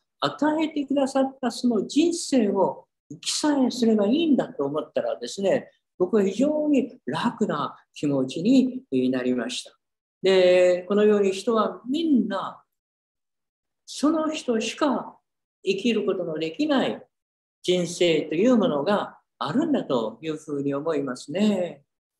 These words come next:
えー、パウロも言っています。自分の人生を終わるときに、「私は自分の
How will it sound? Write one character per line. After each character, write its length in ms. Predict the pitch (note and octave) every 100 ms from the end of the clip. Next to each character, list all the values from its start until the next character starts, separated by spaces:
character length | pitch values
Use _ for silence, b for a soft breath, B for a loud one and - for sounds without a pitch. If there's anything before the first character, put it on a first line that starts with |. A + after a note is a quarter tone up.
| _ -
え 120 | D3
ー、 80 | D3
パ 120 | F#3
ウ 100 | F3+
ロ 120 | F3
も 360 | F3 E3 D3+ - _ -
言 140 | D#3+ D#3+
っ 20 |
て 160 | -
い 100 | G#3+
ま 120 | G3+ G3
す。 160 | F3
自 140 | D#3 F3+
分 120 | F#3
の 100 | F3
人 200 | G3 G3+
生 200 | - G3
を 80 | F#3+
終 160 | G#3
わ 80 | G#3
る 80 | F#3
と 40 |
き 80 | F3
に、 80 | D3+
「私 360 | E3 G#3 G3+ G#3+
は 100 | G#3
自 160 | G3+
分 300 | G#3 C4 G#3
の 340 | G3+ G3+ -